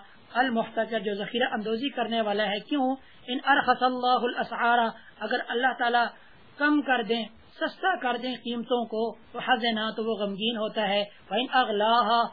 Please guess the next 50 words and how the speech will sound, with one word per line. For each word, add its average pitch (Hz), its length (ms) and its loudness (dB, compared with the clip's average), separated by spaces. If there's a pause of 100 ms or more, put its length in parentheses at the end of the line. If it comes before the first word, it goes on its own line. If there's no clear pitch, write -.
(180)
اور 226 120 -2
اگر 233 260 0
اللہ 220 120 -2
تعالیٰ 226 260 0
بڑھا 202 320 2
دیں 285 180 2
قیمتوں 240 420 -4
کو، 226 200 -4
مہنگا 277 320 0
کر 233 340 -4
دیں، 220 200 -4 (260)
تو 196 80 -10
فرحا، 220 420 0
وہ 208 120 -2
خوش 233 240 0
ہوتا 208 300 -4
ہے۔ 190 80 -6 (260)
کتنا 311 280 2
بد 254 180 -2
نصیب 233 360 -4
ہوتا 240 220 -2
ہے 233 60 4
وہ 214 140 0
شخص، 233 300 -4 (380)
اس 262 220 -8
لیے 285 120 -2
کہ 277 60 -4
اگر 254 160 -2 (100)
قیمتیں 262 340 -2
کم 285 260 2
ہوتی 269 300 -2
ہیں 269 160 -2 (220)
تو 226 80 -12
سب 269 220 0
لوگ 254 200 4
خوش 247 240 -6
ہوتے 214 340 -4
ہیں، 214 120 -8 (240)
اگر 240 280 0
قیمتیں 254 340 -4
زیادہ 226 260 0
ہوتی 269 380 -2
ہیں 247 140 -2 (280)
تو 208 80 -8
بقیہ 233 360 -2
سب 269 160 -2
لوگ 247 140 -4
کیا 247 200 -2
ہوتے 226 220 -4
ہیں؟ 277 180 0